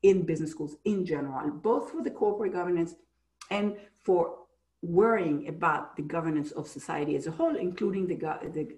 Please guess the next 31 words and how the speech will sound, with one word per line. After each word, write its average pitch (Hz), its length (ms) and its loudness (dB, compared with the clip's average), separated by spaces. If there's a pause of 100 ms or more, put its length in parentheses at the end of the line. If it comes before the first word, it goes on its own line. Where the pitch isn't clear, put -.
the 156 140 -4
society's 160 680 -4 (120)
governance 156 500 -4
of 185 200 0
corporations. - 840 -6 (580)
So 233 140 8
we 269 220 10
say 330 420 4
things 190 420 0
like 151 240 0
change 190 360 -4
lives, 156 320 -2
change 170 260 -2
organizations, 151 640 -2
change 143 340 -4
the 139 100 -2
world. 196 380 -2 (240)
But 180 120 2
what 285 260 6
do 370 100 12
we 220 140 8
mean 220 280 6
by 165 140 -2
change 180 400 0
the 165 100 0
world? 156 480 0
How 226 420 -4
and 165 140 2
on 156 140 2
whose 160 260 -2
behalf? 151 600 -2